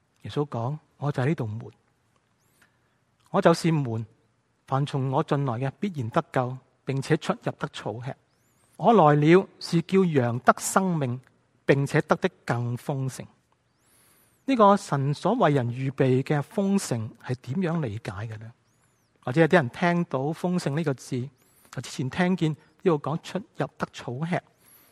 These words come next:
會唔會覺得好似好多樣化咁樣呢？好似我哋食自助餐，而家多咗好多嘅選擇，有唔同嘅口味俾我哋去選擇呢？耶穌所講嘅係咪呢種外在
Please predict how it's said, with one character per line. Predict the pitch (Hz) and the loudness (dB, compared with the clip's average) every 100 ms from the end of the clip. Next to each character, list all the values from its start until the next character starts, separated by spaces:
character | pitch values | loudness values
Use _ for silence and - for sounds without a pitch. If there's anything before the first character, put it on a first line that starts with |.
| _ - | _ -6
會 | 139 | 0
唔 | 156 | 0
會 | |
覺 | 143 156 | 2 2
得 | 190 233 _ _ | 2 0 _ _
好 | 185 | -2
似 | 180 156 | 0 0
好 | |
多 | 156 185 170 | 2 2 2
樣 | 160 123 123 | 2 2 0
化 | - 131 120 | -4 -4 -4
咁 | 123 | -4
樣 | 131 | -4
呢？ | 131 135 _ _ _ | -6 -8 _ _ _
好 | 165 | -6
似 | 165 | 0
我 | 147 | 0
哋 | 131 | 0
食 | 135 | -2
自 | - | -4
助 | 131 127 | -4 -2
餐， | - 180 165 190 _ _ | -2 4 4 4 _ _
而 | 113 | -4
家 | 175 | 0
多 | 175 170 | 2 0
咗 | 160 | -2
好 | 151 | -4
多 | 160 151 | -2 -4
嘅 | |
選 | - - 120 156 | -6 -6 -4 -4
擇， | - 131 - _ - - | 0 0 0 _ -16 -2
有 | 160 | -2
唔 | 131 | -2
同 | 139 | -4
嘅 | 160 156 | -4 -4
口 | 131 131 | -8 -4
味 | 180 156 131 131 _ _ _ | -2 0 0 -2 _ _ _
俾 | 147 | -2
我 | 170 | -2
哋 | 135 123 | 0 -4
去 | - - | -6 -10
選 | 98 131 | -12 -10
擇 | - - | -12 -12
呢？ | 131 _ _ _ _ _ _ _ _ _ - | -20 _ _ _ _ _ _ _ _ _ -12
耶 | 113 | -6
穌 | 196 | -4
所 | 175 185 | 0 0
講 | 139 139 | 0 -2
嘅 | 170 151 170 | 0 0 -2
係 | 156 | -4
咪 | 143 | -2
呢 | 185 | 0
種 | 226 175 131 | -2 -4 -4
外 | 127 | -4
在 | - | -6